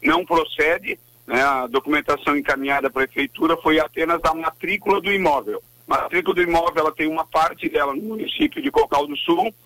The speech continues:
e uma parte no município de Pedras Grandes. Isso não desafeta nada, isso não muda a divisa do município, né? Nós estamos falando de uma área grande, né, bem, é, ali no extremo sul do município, na comunidade do Ribeirão da Areia.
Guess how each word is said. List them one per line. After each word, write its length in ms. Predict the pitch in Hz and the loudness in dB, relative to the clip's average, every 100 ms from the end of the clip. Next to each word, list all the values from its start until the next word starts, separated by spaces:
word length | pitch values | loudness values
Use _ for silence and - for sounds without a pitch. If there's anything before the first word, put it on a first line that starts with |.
| - _ - | -20 _ -2
e 60 | |
uma 180 | 170 330 | 0 0
parte 440 | - 160 175 - | 2 0 0 -2
no 80 | 185 | -4
município 420 | 185 175 - 175 185 | -2 -2 -2 -4 -4
de 80 | |
Pedras 400 | 185 175 180 196 | -2 0 2 0
Grandes. 340 | 156 151 117 - - - | 0 0 -2 -10 -20 -8
Isso 320 | - 180 190 | -4 -2 0
não 240 | 190 185 180 | 2 2 0
desafeta 640 | 156 151 - 151 147 156 | -2 -2 0 -2 0 0
nada, 480 | 160 160 202 - - _ - | 2 2 0 -4 -8 _ -4
isso 280 | 165 - | -4 0
não 180 | 190 190 | 0 0
muda 400 | 185 185 240 208 | 0 -4 -4 -4
a 40 | 147 | -6
divisa 380 | 139 143 139 | -2 0 0
do 140 | 135 139 | 0 -2
município, 480 | 131 113 - 104 _ _ _ - | -4 -4 -6 -8 _ _ _ -6
né? 200 | 117 131 135 | -2 0 0
Nós 100 | 127 | -2
estamos 200 | 139 135 | -2 0
falando 420 | 143 147 151 147 | 0 0 -2 0
de 60 | 156 | 0
uma 300 | 156 143 143 | 2 2 2
área 160 | 151 | -2
grande, 520 | 156 165 175 196 - 349 - _ - | 0 0 2 0 -8 -16 -20 _ -8
né, 220 | 123 143 | -2 -2
bem, 580 | 117 160 175 175 156 - _ _ | 2 2 2 -2 -4 -4 _ _
é, 340 | - 123 127 127 | -4 -2 0 0
ali 380 | 147 127 139 147 | 2 0 0 -2
no 80 | 143 | -2
extremo 420 | 135 147 143 143 | 2 2 2 -2
sul 160 | 156 | -2
do 120 | 147 143 | 0 0
município, 520 | 151 160 - 175 190 | 0 0 -2 -4 0
na 100 | 190 | -2
comunidade 560 | 165 160 156 151 156 160 | 0 0 2 2 2 -2
do 80 | |
Ribeirão 420 | 156 151 151 151 156 | -6 2 2 2 2
da 80 | |
Areia. 300 | 175 147 101 | 0 0 -2